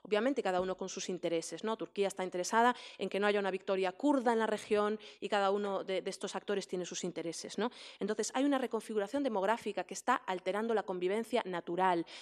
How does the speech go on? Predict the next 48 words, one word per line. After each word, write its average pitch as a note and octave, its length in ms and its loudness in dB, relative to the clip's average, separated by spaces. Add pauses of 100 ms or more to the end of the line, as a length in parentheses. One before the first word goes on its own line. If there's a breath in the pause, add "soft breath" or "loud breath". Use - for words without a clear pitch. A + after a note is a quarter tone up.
Es G3+ 80 -4
decir, G#3+ 240 -2
¿qué D4+ 100 2
mensaje B3+ 460 0
se F#3+ 140 -4
envía G3 500 2 (340 loud breath)
cuando G#3 280 4
se G#3 120 -2
divide C#4 420 0 (100)
la, G3 160 0
al F#3 240 0
país A#3 500 0
que - 100 0
ha B3 100 4
convivido G#3 720 2
hasta F#3 240 -4
ahora? F#3+ 340 6 (440 loud breath)
Eh, G#3+ 180 2
independientemente A3+ 720 2
de F3+ 60 4
las F3 140 0
sectas, F#3+ 400 0
yo G#3 140 4
crecí A#3 420 0
en F#3+ 120 -2
Damasco, F#3 400 0
fui G#3+ 120 4
al G#3+ 80 6
colegio G#3+ 280 2
en F#3 60 -2
Damasco G3 300 0
y F3 40 0
yo G3 100 4
no C4+ 80 4
sabía F#3+ 320 2
quién G#3+ 160 0
era F3 160 -2
sunita, F#3 380 -6
quién G#3+ 160 -4
era G3 120 -2
chiita, F#3 300 -6 (300 loud breath)
quién B3 180 6
era, G3 140 2
no A#3 80 0
sabía G#3 340 0
quién A3+ 140 2
era A#3 100 4
cristiano, F#3+ 560 2